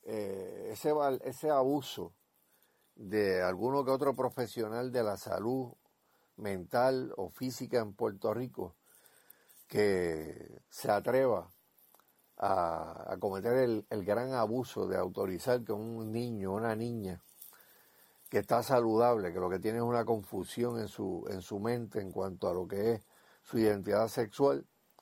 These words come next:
vengan y se sometan a una cirugía, eh, quirúrgica que le extirpan órganos de su cuerpo que son saludables. Es un crimen. Ya eso lo están reconociendo en, en un montón de, de lugares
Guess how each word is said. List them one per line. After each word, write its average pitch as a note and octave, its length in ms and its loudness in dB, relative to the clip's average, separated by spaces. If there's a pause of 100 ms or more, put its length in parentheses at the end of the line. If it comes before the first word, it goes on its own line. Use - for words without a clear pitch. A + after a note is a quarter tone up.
(640)
vengan B2 640 2
y G#2+ 80 -6
se G2+ 200 -2
sometan A2+ 680 0
a F#2 140 0
una G#2+ 300 0
cirugía, G#2 840 0 (800)
eh, F2 880 -2
quirúrgica A2+ 680 4
que G2+ 140 0
le F2+ 80 2
extirpan A#2+ 680 2
órganos A#2 560 4
de G2 100 0
su F#2 200 -6
cuerpo A2+ 380 2
que G2 120 0
son A2+ 260 -4
saludables. G2+ 720 2 (180)
Es - 80 -10
un B2+ 180 0
crimen. A#2+ 460 2 (1040)
Ya B2+ 300 8
eso D3 180 4
lo C#3 80 8
están C3+ 240 2
reconociendo C3 840 2
en, A2+ 300 -2
en A2+ 100 2
un A2 160 0
montón B2+ 460 0
de, F#2+ 320 2
de G2 160 2
lugares A2 440 2